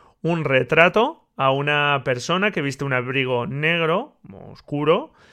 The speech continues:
y que, bueno, pues en nuestra fotografía nos aparece una parte de ese abrigo, digamos, y en la parte superior ponemos el rostro. Pero el abrigo o-,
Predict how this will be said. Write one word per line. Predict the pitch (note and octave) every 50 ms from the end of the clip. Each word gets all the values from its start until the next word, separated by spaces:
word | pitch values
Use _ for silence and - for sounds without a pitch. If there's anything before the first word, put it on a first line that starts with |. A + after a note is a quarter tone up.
| _ - - - _ _ -
y | - D3 D3
que, | C#3+ - D3+ C#3+ C#3 C#3 C#3 C#3 C#3
bueno, | D#3 D#3 D#3+ E3+
pues | D#3 F3 D#3 C3+ C#3
en | - - C#3+ C#3 C3+
nuestra | C#3 C3+ C3 - - C3+ C3+ B2+
fotografía | - - C#3+ C3 C#3 C#3 C3 C3 B2+ B2 - - F3+ F3+ F3+ F3 F#3 G3+ A3+ A#3+ - - - - G#2+ - _
nos | - C#3+ C#3+ C#3+ C#3+ C#3+ C#3+ - - -
aparece | D3 C#3 - C#3 D3 E3 E3 E3 - D#3 C#3+ C3+ B2+ A#2+ - - _ _ -
una | D3+ D3+ D#3 C#3+
parte | - E3+ E3+ D#3+ - D#3 C3+
de | C3 C3+ C#3+
ese | C#3 - D#3 C#3+
abrigo, | C3+ B2+ B2 B2 C#3 E3 F#3 F#3+ G3+ G#3+ G3+
digamos, | F3 D3+ C#3 D3 E3 F3+ G3 G#3+ A3 G#3+ -
y | D3
en | C3+ C3
la | B2
parte | B2 C3 C3 C3 C#3+ C#3
superior | D#3 C#3 D3+ D3 D#3+ F#3 G3 F#3 E3 D3
ponemos | C3+ B2+ C3 C#3+ D#3+ E3 - - -
el | - C3+ B2+ A#2+
rostro. | A2 C3 C#3+ C#3+ C3+ - - - - A2+ - _ - - - _ _ _
Pero | - D3+ D3 C#3+ D3 D3+ - -
el | - C#3 C#3
abrigo | C#3 C3+ C3+ D3+ E3+ F3 F#3+ G#3+ A3 G#3+ G#3 G3+ F3+ D#3+
o-, | D3 C3+ -